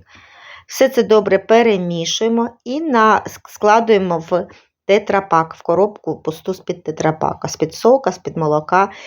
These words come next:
Щільно, щільно утрамбуємо. Так, щоб воно тугенько було.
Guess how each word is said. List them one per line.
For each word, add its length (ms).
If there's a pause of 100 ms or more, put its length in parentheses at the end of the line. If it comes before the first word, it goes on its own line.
(140)
Щільно, 720
щільно 600
утрамбуємо. 1200 (1700)
Так, 240
щоб 240
воно 280
тугенько 600
було. 400